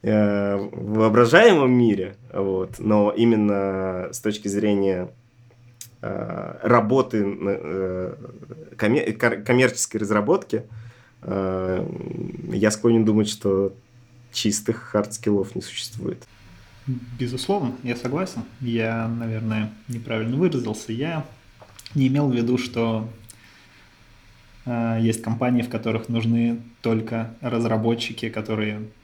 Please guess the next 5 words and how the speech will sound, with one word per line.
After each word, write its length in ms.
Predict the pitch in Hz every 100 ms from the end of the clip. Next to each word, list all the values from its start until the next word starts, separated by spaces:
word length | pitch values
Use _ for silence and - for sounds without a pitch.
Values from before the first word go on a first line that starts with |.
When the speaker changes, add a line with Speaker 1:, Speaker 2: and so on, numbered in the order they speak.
| - - - - 123
Speaker 2:
э, 360 | 117 110 110 107 - - - - - - _ _ _ - - -
весь 240 | 120 110
день 260 | 113 113 110
пишут 280 | 113 107
код 300 | - 117 120